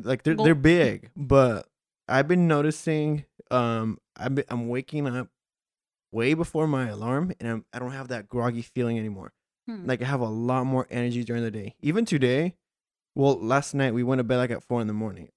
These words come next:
Speaker 1: I still got up, like, at eight, and I had, like, hella energy. Mind you, I was, like, hungover and, like, the room was spinning, but I had energy. Like, <laughs> I think it's
Speaker 2: Yeah.
Speaker 1: 'cause of liver pills, but, um, to me,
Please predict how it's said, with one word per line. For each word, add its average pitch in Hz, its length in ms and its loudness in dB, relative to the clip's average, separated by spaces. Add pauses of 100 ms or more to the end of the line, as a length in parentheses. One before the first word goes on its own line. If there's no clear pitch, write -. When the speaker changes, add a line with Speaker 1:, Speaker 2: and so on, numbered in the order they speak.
Speaker 1:
I 135 160 0
still 139 340 0
got 131 180 2
up, 127 140 -2
like, 123 180 -2
at 110 200 -4
eight, 120 240 -2
and 107 120 -6
I 104 120 -4
had, 123 180 -2
like, 107 160 -12
hella 110 340 -4
energy. 98 380 -8 (360)
Mind 135 260 2
you, 127 80 4
I - 20 0
was, 117 120 -2
like, 104 140 -8
hungover 123 440 0
and, 117 120 0
like, 98 140 -8 (140)
the 127 180 -2
room 135 220 6
was 120 100 2
spinning, 151 520 2 (340)
but 123 140 4
I - 20 -2
had 120 200 -4
energy. 104 580 -2
Like, 76 200 -12
<laughs> 214 560 6 (560)
I 117 100 -8
think 117 220 2
it's 143 80 0
Speaker 2:
Yeah. - 60 -10
Speaker 1:
'cause 151 160 -2
of 131 100 -2
liver 143 240 0
pills, 113 320 -2
but, 117 260 -8 (400)
um, 127 460 2 (640)
to 170 120 8
me, 226 480 6